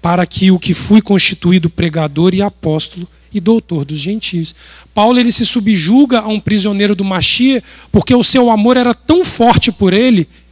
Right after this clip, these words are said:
que ele estava disposto a morrer. Então Paulo olhou e falou assim: "Eu sou escravo daquele que é enviado da parte do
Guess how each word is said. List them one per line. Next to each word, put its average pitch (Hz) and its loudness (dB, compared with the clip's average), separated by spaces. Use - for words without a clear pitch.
que - -4
ele 214 2
estava 220 2
disposto 208 -4
a - -2
morrer. 226 -4
Então 220 -4
Paulo 226 2
olhou 214 4
e - 2
falou 226 -2
assim: 214 -2
"Eu 185 -2
sou 196 -2
escravo 202 -2
daquele 214 -2
que - -4
é 208 0
enviado 196 -2
da 190 -6
parte 202 -10
do 226 -4